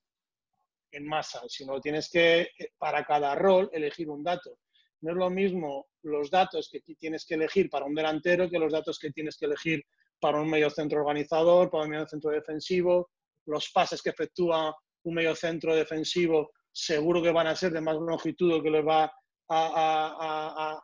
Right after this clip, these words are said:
a, a utilizar, lo-, los que va a dar un, un mediocentro ofensivo acercano más a la media punta. Bueno, utilizar de cada rol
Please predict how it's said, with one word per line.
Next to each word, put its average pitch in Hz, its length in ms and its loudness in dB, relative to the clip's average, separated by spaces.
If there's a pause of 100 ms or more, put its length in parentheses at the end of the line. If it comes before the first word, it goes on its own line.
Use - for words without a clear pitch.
a, 151 480 -4
a 160 60 -4
utilizar, 151 460 -8
lo-, 160 460 -2
los 156 180 4
que 170 80 2
va 160 100 6
a 160 40 4
dar 160 120 0
un, 160 260 -2 (320)
un 165 400 0
mediocentro 160 520 2
ofensivo 160 680 0 (120)
acercano 160 460 0
más 156 180 0
a 156 60 0
la 156 100 2
media 156 220 2
punta. 185 580 2 (300)
Bueno, 170 160 -2
utilizar 165 560 0
de 190 120 0
cada 185 300 4
rol 190 340 -2